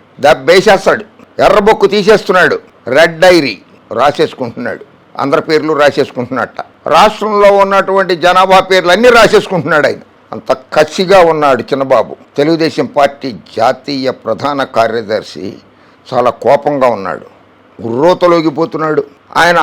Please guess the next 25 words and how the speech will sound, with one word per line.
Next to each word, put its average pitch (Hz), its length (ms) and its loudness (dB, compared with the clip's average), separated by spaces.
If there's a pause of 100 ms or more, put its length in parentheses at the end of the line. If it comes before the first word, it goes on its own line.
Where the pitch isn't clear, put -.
ఆవేశం 190 420 2
కట్టలు 165 420 0
తెంచుకుంటోంది. 151 600 -6 (400)
ఆయన 143 160 2 (100)
మరి 139 240 2 (800)
చదువుతారా 147 680 0 (180)
పేపర్లో, 131 560 0 (120)
లేకపోతే 127 560 -2
రాష్ట్రం 127 480 0 (100)
గురించి 127 240 -4 (120)
తెలుసా, 127 400 2 (340)
దేశం 139 260 -2 (120)
గురించి 127 280 -4 (100)
తెలుసా, 123 340 0 (240)
ఎకానమీ 139 400 -2 (100)
గురించి 127 280 -6 (100)
తెలుసా? 120 320 -6 (220)
Of 98 140 -16
course, 156 200 -4 (100)
స్టాన్ఫోర్డ్ 131 500 -2
యూనివర్సిటీ 131 400 -6 (200)
ఎక్కడో 120 240 -4
చదివి 113 240 -4
వచ్చాట 110 380 -8
విదేశాల్లో, 101 600 -10